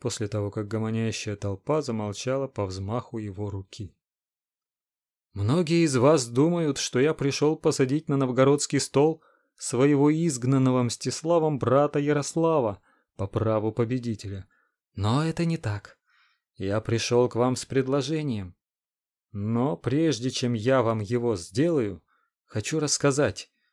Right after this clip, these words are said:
чего хочу добиться в этой жизни, о чём мечтаю".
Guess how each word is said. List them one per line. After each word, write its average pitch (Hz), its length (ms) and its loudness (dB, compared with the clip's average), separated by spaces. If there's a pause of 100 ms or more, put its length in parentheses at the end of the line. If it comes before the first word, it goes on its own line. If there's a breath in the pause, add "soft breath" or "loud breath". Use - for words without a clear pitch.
(160)
чего 120 460 0
хочу 143 360 -4
добиться 131 560 0
в 117 60 0
этой 113 240 -2
жизни, 98 500 -8 (560)
о 98 120 -6
чём 101 320 -4
мечтаю". 101 640 -2